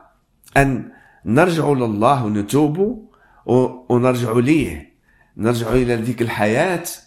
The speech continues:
الأولى اللي كان بغاها الله للآدم وحواء يعيشوا فيها، في اطمئنان، في راحة، في سلام وغير ذلك.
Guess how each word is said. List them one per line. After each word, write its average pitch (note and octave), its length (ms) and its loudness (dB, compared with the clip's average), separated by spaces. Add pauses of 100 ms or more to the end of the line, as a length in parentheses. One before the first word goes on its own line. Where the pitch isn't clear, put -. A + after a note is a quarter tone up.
(100)
الأولى A2 1300 -2 (260)
اللي A2+ 180 0
كان A#2 260 0
بغاها A#2 440 0
الله B2 440 0
للآدم G#2+ 720 0
وحواء F#2 520 0
يعيشوا E2 400 -6
فيها، D#2 400 -8 (460)
في G#2+ 200 -4
اطمئنان، G#2+ 760 -2 (400)
في A2 140 0
راحة، A2+ 760 -2
في B2 120 -4
سلام A2 720 0 (880)
وغير G#2+ 480 0
ذلك. - 540 -10